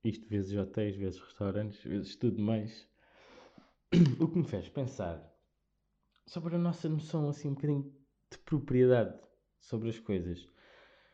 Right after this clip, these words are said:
Nós temos a mania de comprar coisas, não é? E pensar que o que é nosso é só o conteúdo.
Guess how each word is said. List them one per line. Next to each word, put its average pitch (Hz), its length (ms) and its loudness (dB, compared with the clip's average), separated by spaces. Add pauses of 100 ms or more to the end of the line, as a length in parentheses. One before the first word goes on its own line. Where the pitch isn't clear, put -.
(220)
Nós 107 140 -6
temos 127 200 -2
a 131 60 2
mania 120 320 4 (400)
de - 340 -10
comprar 123 640 0 (240)
coisas, 123 560 0 (540)
não 90 160 -8
é? 120 160 -8 (960)
E 139 160 0
pensar 139 580 0
que - 80 -8
o 127 60 -6
que - 200 0
é 135 60 8
nosso 139 680 0
é 135 80 0
só 151 220 -2
o 143 100 -4
conteúdo. 143 680 -2